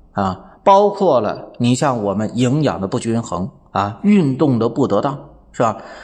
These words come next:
甚至说呢，作息的不规律啊，甚至还包括了情绪的波动。所以说在整体的控糖上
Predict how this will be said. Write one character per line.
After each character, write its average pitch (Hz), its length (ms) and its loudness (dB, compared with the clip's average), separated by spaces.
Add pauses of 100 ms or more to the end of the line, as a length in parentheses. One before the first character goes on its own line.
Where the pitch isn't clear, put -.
(160)
甚 226 200 2
至 196 80 4
说 180 160 0
呢， 151 120 0
作 160 280 0
息 180 240 -6
的 156 100 -2
不 160 200 -4
规 151 240 4
律 - 480 -6
啊， 101 160 0
甚 160 360 -2
至 110 120 -2
还 110 220 -4
包 107 240 -2
括 98 160 -8
了 87 120 -4
情 95 560 -6
绪 107 220 -6
的 85 80 -6
波 90 200 -4
动。 - 120 -14 (960)
所 302 200 6
以 - 20 0
说 277 220 2
在 277 180 0
整 160 580 -4
体 98 380 -6
的 101 140 -4
控 113 260 -2
糖 92 240 -6
上 - 180 -12